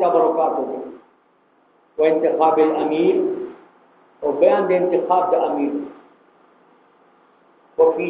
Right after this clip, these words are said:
ديننا له طرق ثلاثة.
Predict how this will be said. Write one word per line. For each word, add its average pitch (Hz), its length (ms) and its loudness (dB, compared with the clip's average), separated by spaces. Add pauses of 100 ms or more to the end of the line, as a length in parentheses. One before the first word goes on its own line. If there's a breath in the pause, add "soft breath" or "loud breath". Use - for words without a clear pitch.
ديننا 233 460 4 (3000)
له 160 240 4 (280)
طرق 208 260 6 (260)
ثلاثة. 147 640 0